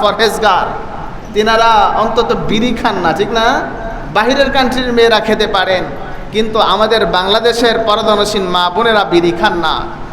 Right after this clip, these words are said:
আপনি বিড়ি খেয়ে ঘরের মধ্যে প্রবেশ করলেন, আপনার মুখ থেকে একটা দুর্গন্ধ বের হয়, বিকট দুর্গন্ধ বের হচ্ছে, আপনার স্ত্রীর কষ্ট হয় কি হয় না? আল ইজাউল মুসলিম হারাম, কোনো মুসলমানকে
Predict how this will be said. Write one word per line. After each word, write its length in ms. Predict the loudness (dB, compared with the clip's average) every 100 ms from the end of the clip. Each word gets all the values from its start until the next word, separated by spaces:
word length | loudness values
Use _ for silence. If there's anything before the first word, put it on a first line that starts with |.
| -4
আপনি 320 | -2 -2 -2
বিড়ি 320 | -4 -2 -2 0
খেয়ে 240 | 0 2
ঘরের 340 | 2 2 2
মধ্যে 260 | 0 0 0
প্রবেশ 380 | 0 0 0 0
করলেন, 380 | 0 2 0 0 -4 -8 -12 -4
আপনার 400 | -4 -2 -2 -2
মুখ 200 | 2 2 2
থেকে 200 | 0 0
একটা 200 | -2 -2
দুর্গন্ধ 640 | -4 0 0 2 2 2 2
বের 220 | 2 2
হয়, 200 | 2 2
বিকট 540 | 0 0 0 0 0
দুর্গন্ধ 420 | 2 4 2 2
বের 260 | 0 0 0
হচ্ছে, 420 | -2 -2 -2 -2 -4 -8 -6 -4
আপনার 280 | 0 2
স্ত্রীর 460 | 2 0 -2 -2 0
কষ্ট 260 | 0 -2 0
হয় 200 | 2 2 2
কি 60 |
হয় 200 | 2 2
না? 260 | 2 0 0 -6 -8 -10 -10 -12 -12 -2
আল 180 | 2 2 2
ইজাউল 600 | 2 2 2 2 2 2
মুসলিম 420 | 0 0 -2 -2 0
হারাম, 540 | 2 2 2 0 0 -4 -6 -8 -8 -2
কোনো 180 | 0 2
মুসলমানকে 720 | 2 0 0 0 0 0 -2